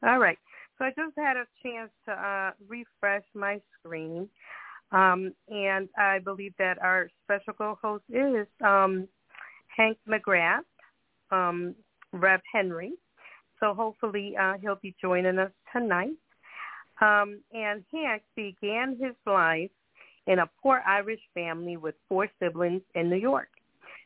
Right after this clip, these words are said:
Both parents were alcoholics. At age eleven, he was hustling to survive in Pittsburgh, Pennsylvania, with bookies, pimps, and prostitutes, child alone.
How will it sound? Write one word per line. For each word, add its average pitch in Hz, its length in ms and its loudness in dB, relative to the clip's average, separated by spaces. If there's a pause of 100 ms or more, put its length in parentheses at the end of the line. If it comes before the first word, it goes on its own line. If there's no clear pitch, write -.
(120)
Both 254 280 4
parents 208 400 0
were 175 200 2
alcoholics. 196 880 0 (300)
At 180 180 2
age 185 280 -6 (160)
eleven, 233 880 2 (560)
he 262 180 -4
was 233 260 -2
hustling 262 600 -2 (120)
to 240 200 -8
survive 190 560 2
in 180 140 -10 (100)
Pittsburgh, 180 500 -6 (200)
Pennsylvania, 170 920 -10 (960)
with 202 320 2 (760)
bookies, 165 500 -14 (360)
pimps, 180 340 -4 (360)
and 208 280 -2
prostitutes, 185 680 -10 (240)
child 196 320 -10
alone. 170 560 -14